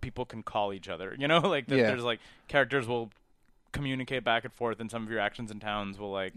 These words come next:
Speaker 2: That is
Speaker 1: not,
Speaker 2: certainly
Speaker 1: not
Speaker 2: true.
Speaker 1: just, not just major story events have an impact, like, how you handle the subplot mission in one
Speaker 2: will
Speaker 1: town
Speaker 2: affect other things.
Speaker 1: Yeah, exactly.
Speaker 2: That's definitely true. Like, I, I'm not honestly that far into the game. I probably only put, like, twenty or thirty hours
Speaker 1: Okay.
Speaker 2: into it.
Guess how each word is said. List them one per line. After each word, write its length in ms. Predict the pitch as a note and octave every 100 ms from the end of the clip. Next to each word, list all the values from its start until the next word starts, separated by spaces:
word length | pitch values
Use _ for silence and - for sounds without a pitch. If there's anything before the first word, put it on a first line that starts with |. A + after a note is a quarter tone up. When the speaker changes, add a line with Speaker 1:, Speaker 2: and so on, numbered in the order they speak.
| -
Speaker 2:
That 160 | F#3 G3
is 60 |
Speaker 1:
not, 100 | E3+
Speaker 2:
certainly 180 | D#3+ E3+
Speaker 1:
not 160 | F3 F#3+
Speaker 2:
true. 100 | G#3+
Speaker 1:
just, 100 | D#3+
not 180 | D#3+
just 140 | F3+ C3+
major 300 | C3 B2+ B2
story 380 | - A#2+ A2+ G#2
events 400 | F2+ F2 - - - _
have 160 | A2+
an 80 | G#2
impact, 320 | F#2+ F#2 F2
like, 260 | A2 G2+ - - _
how 140 | - C3+
you 160 | C#3+
handle 300 | A#2+ A#2+ B2
the 80 | A2
subplot 560 | G#2+ A2 G2+ G#2 G2+ F#2+ -
mission 520 | G#2+ - F#2+ F#2 F2+ - _ _
in 120 | - G#2
one 140 | G2+
Speaker 2:
will 80 | A#2+
Speaker 1:
town 80 | A2
Speaker 2:
affect 280 | G2 A2 -
other 140 | G#2+
things. 260 | - G#2 -
Speaker 1:
Yeah, 120 | B2
exactly. 260 | G2+ G2 F2
Speaker 2:
That's 180 | D#3+ F3
definitely 400 | D#3 D3 C3+ A#2+
true. 280 | - A#2 A2
Like, 160 | D3 F#3+
I, 100 | F3
I'm 120 | F3
not 220 | F#3+ G3+
honestly 400 | C3+ C3 B2+ C3
that 420 | A2 G2+ G#2+ A2 -
far 320 | - A2 A2
into 280 | G2 A2+ B2+
the 80 |
game. 200 | A#2+ A#2+
I 60 | A#2
probably 260 | - D3 B2
only 120 | G#2+
put, 180 | - -
like, 120 | G#2+
twenty 240 | - A2
or 60 | G#2+
thirty 300 | - A2 A2
hours 260 | G#2+ A2+ A2
Speaker 1:
Okay. 80 |
Speaker 2:
into 180 | G#2 A#2
it. 100 | A2+